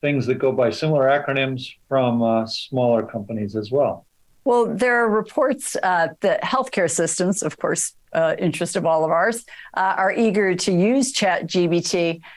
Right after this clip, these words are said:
Speaker 2: uh, but also a realization that right now it and other A I chatbots, uh, are not good at everything. And one, somewhat to my surprise, was that they're not good at spatial reasoning and math tasks.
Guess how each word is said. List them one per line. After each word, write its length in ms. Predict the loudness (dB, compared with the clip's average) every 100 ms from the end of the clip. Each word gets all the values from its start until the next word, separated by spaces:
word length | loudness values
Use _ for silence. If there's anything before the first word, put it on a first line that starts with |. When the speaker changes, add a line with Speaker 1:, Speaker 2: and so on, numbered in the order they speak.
| -14 -2
Speaker 2:
uh, 160 | 0
but 120 | 0
also 340 | 0 0 0 2
a 100 | 4
realization 920 | 4 4 4 2 0 0 0 2 2
that 200 | 0 0
right 240 | 0 2
now 400 | 2 2 4 2 2
it 300 | 0 0 -2 -4
and 240 | 0 0 2
other 340 | 2 2 2 2
A 160 | 2
I 200 | 2 0
chatbots, 680 | 0 -2 -2 0 0 -2 -12 -20 -14 -4
uh, 180 | -2 0
are 160 | 2
not 380 | 2 2 0 0
good 180 | 0 2
at 220 | 2 2
everything. 440 | 0 0 0 0 2
And 140 | 2
one, 300 | 2 2 0
somewhat 340 | 0 0 0 0
to 80 |
my 140 | 0 0
surprise, 480 | -2 -2 0 0 0
was 180 | 0
that 140 | 0 0
they're 140 | 0
not 220 | 2 0
good 140 | 0 -2
at 80 | -4
spatial 520 | -2 -2 0 0 2
reasoning 600 | 2 2 2 2 2 2
and 360 | 2 2 0 0
math 320 | -2 -2 -4
tasks. 480 | -2 -2 -4 -12